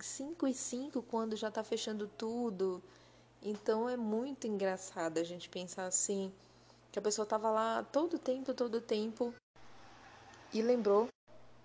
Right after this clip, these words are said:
de ir naqueles minutinhos restantes, assim, né? E aí, é, conversando sobre isso com meu tio, porque ele tava revoltado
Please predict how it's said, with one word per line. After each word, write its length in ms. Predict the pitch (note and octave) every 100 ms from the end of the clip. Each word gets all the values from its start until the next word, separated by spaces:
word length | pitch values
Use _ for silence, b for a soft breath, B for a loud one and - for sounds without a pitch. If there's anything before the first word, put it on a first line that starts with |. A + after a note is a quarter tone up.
| -
de 160 | F3+ G3+
ir 320 | G#3 F#3+ A3
naqueles 460 | G#3+ G3 G#3+ G3+ G3+
minutinhos 640 | G3+ G3+ G3 G#3 G#3 G3+
restantes, 1120 | G#3 G3+ - - - - F#3+ F#3+ F3+ F#3 F3
assim, 280 | - - -
né? 220 | - - G#3+ - B B B B B B B B B B B B - - - - - -
E 140 | A3+ C4+
aí, 680 | B3+ A#3 B3 C4 G#3+ -
é, 320 | - F#3 F3 F3
conversando 720 | - F3+ F#3 - F#3+ F#3 F3+
sobre 400 | F3 F#3 F3 F3
isso 180 | F#3+ -
com 100 | -
meu 220 | F3 E3
tio, 420 | E3 - A3+ B3+ A#3 - - - - - - - - -
porque 300 | F3 - G3
ele 120 | G#3
tava 220 | A#3 G#3+
revoltado 960 | G3 G3 F#3 C#4 - F#3 E3+ A3 F#3